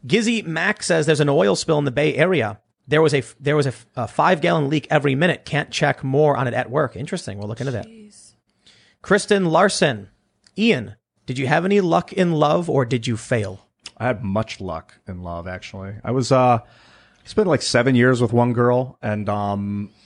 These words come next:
Speaker 3: then I was single for a while, then dated another girl for four years. And, uh, I, I toyed with, with, with roping in and, like, settling down, and I don't know. I kinda, sometimes I have regrets, but I try to live without them.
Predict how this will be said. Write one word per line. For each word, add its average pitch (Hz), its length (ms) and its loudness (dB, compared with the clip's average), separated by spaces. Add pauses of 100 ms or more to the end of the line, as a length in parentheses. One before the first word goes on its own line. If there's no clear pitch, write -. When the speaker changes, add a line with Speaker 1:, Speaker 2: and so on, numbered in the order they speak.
(140)
Speaker 3:
then 104 120 -6
I - 20 -4
was 101 80 -6
single 107 240 -2
for 113 140 0
a 104 40 4
while, 104 260 6
then 107 120 2
dated 107 160 2
another 107 180 0
girl 101 140 2
for - 140 -16
four 104 240 -2
years. 101 640 -4 (100)
And, 107 240 -2
uh, 110 380 2
I, 123 340 2
I 120 40 2
toyed 139 340 2
with, 123 400 0 (340)
with, 113 260 -6 (120)
with 110 200 -8
roping 113 420 2
in 117 180 2
and, 104 100 -2
like, 101 240 -4
settling 113 460 0
down, 107 360 -2
and 90 380 -8
I 92 80 -10
don't 101 160 -6
know. 92 420 -6
I 101 100 -10
kinda, 131 420 0
sometimes 151 320 2
I 135 40 6
have 139 160 4
regrets, 110 440 2
but 113 160 0
I - 20 2
try 120 160 0
to 107 80 0
live 101 160 2
without 95 320 0
them. 107 240 -2